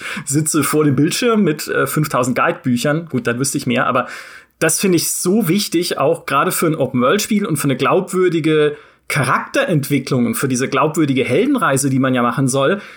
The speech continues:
Wir fangen auf demselben Verständnislevel an. Und ja, ich bin eine alte, kaputte Schallplatte, aber ich sage immer wieder, bei Mass Effect hat mich das gestört.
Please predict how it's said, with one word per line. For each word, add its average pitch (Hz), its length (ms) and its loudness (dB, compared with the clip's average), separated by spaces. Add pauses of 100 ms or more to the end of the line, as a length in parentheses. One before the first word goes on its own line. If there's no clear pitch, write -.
(300)
Wir 135 220 0
fangen 220 560 0 (260)
auf 156 140 0
demselben 156 800 2
Verständnislevel 139 1120 0
an. 165 260 2
Und 143 160 0
ja, 156 260 2
ich - 140 -4
bin 165 160 2
eine 170 140 -2
alte, 156 300 0
kaputte 143 340 0
Schallplatte, 190 520 0
aber 120 120 0
ich - 80 -2
sage 139 180 0
immer 185 280 2
wieder, 185 260 0 (240)
bei 123 180 4
Mass 160 240 4
Effect - 340 -2
hat 185 200 -2
mich 180 160 -2
das - 180 -2
gestört. 165 480 0